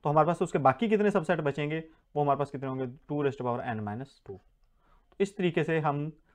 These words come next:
ए, किसी भी सेट के अंदर अगर n एलिमेंट्स हैं तो उसके, उसकी सिर्फ इसकी स्पेसिस की तादाद को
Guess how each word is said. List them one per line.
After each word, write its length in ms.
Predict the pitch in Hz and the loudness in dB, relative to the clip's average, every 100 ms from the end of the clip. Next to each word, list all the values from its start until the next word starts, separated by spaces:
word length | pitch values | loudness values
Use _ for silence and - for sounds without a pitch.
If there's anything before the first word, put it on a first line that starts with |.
| _ _ | _ _
ए, 100 | 135 | -4
किसी 280 | 135 170 214 | -4 -2 0
भी 180 | 196 190 | 2 0
सेट 300 | 175 147 143 | 4 2 4
के 60 | 151 | 0
अंदर 160 | 139 | 0
अगर 300 | 135 139 143 | 2 0 0
n 80 | 160 | 0
एलिमेंट्स 380 | 139 123 120 - | 0 -2 -4 -6
हैं 100 | 135 | -8
तो 100 | 147 | -8
उसके, 460 | 143 - 151 135 | -12 -6 -4 -4
उसकी 180 | 147 160 | -6 -6
सिर्फ 220 | 147 135 | -4 -2
इसकी 280 | 143 139 180 | -4 -4 -6
स्पेसिस 360 | 156 139 123 123 | -4 -4 -4 -8
की 80 | 123 | -4
तादाद 360 | 110 104 104 | -4 -2 -4
को 240 | - 196 | -4 -6